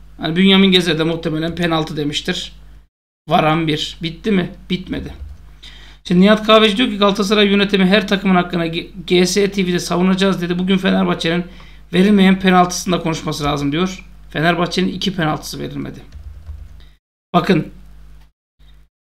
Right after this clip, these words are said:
Yayıncı kuruluştaki üç hakem hocasına göre Fenerbahçe'nin iki penaltısı birden verilmiyor. Bakın bu Fenerbahçe taraftarına göre değil. Yayıncı kuruluştakilere ve sosyal medyadaki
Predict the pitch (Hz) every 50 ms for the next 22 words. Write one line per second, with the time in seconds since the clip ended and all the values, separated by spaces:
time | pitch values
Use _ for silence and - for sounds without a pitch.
0 | _ _ _ _ _ _ _ _ _ _ _ _ _ _ - 165 180 202 220 220
1 | 233 - - 233 214 214 208 202 - 208 - - - - 285 262 262 262 - -
2 | - 202 190 - 240 226 208 190 180 185 175 - 180 165 156 147 160 170 190 220
3 | 226 208 - 185 190 220 233 220 196 196 185 190 180 185 220 220 214 220 - -
4 | - - 214 196 185 180 185 - 196 180 170 165 160 165 160 156 156 147 135 131
5 | 135 135 131 - - 185 - 220 208 196 196 - 220 226 247 262 262 262 254 -
6 | - 254 240 233 233 247 233 240 233 240 247 240 254 233 190 202 214 226 240 220
7 | 240 233 240 220 190 190 190 190 175 180 175 196 226 254 233 208 202 214 196 -
8 | - 214 202 190 175 185 175 160 - - 233 233 -